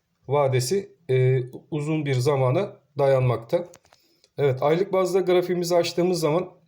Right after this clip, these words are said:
e, bizler için, e, uzun bazlı yatırımda, e, dolar T L kurunu elinde tutan arkadaşların dikkat etmesi gereken seviye. Haftalıkta biliyorsunuz sekiz dedik.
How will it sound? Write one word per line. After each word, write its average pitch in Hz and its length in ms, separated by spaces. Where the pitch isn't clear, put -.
e, 131 340
bizler 156 300
için, 165 340
e, 131 200
uzun 160 380
bazlı 143 320
yatırımda, 143 680
e, 123 200
dolar 139 280
T 143 160
L 139 120
kurunu 147 400
elinde 135 360
tutan 131 260
arkadaşların 139 720
dikkat 160 300
etmesi 143 400
gereken 143 520
seviye. 143 580
Haftalıkta 160 840
biliyorsunuz 135 640
sekiz - 640
dedik. 120 460